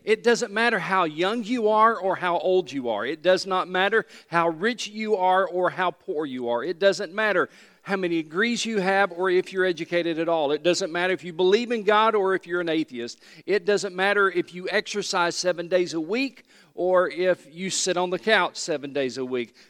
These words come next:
Your life, my life, our lives are going to end in death. Here's the question. And then what?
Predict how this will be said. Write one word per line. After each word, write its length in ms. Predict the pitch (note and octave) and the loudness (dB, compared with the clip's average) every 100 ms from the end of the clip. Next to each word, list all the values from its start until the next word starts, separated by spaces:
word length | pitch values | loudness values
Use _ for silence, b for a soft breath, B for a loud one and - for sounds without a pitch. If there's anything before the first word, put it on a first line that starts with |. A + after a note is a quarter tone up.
| b | b
Your 320 | D3 A3 A#3+ | 6 10 10
life, 400 | F3 D3+ C#3 - D#3 | 8 6 4 -2 -10
my 360 | E3+ F#3+ A#3 | -2 4 6
life, 420 | G3+ D3+ C#3 C#3 - b b | 6 6 2 0 -8 b b
our 400 | E3+ A3+ A3+ G#3 | 4 6 6 4
lives 640 | F3+ F#3 F3 C#3+ C#3+ - - | 4 4 4 4 0 -6 -6
are 120 | D#3 | -6
going 640 | C3+ D#3 F#3 G3+ G#3+ A3 G#3+ _ | -6 -2 2 4 4 0 -6 _
to 200 | - A3 | -2 -2
end 500 | D#3+ D#3 D#3 D#3+ D#3 - _ _ _ | -2 -4 -4 -6 -10 -20 _ _ _
in 200 | E3 F3 | -10 -2
death. 400 | A3 A3+ C3+ - _ _ _ _ _ _ _ _ _ _ _ _ _ _ _ _ _ _ _ _ _ _ _ _ _ _ _ _ _ _ - | 0 0 -6 -14 _ _ _ _ _ _ _ _ _ _ _ _ _ _ _ _ _ _ _ _ _ _ _ _ _ _ _ _ _ _ -12
Here's 220 | C#3 - | -10 -10
the 60 | - | -6
question. 420 | D3+ A2 - - _ _ _ _ _ _ _ _ _ _ _ _ _ _ _ _ _ _ _ _ _ _ _ _ _ _ - | -6 -6 -10 -20 _ _ _ _ _ _ _ _ _ _ _ _ _ _ _ _ _ _ _ _ _ _ _ _ _ _ -16
And 120 | A#2+ | -6
then 180 | D3 B2+ | -6 -6
what? 300 | G2+ F2+ | -12 -20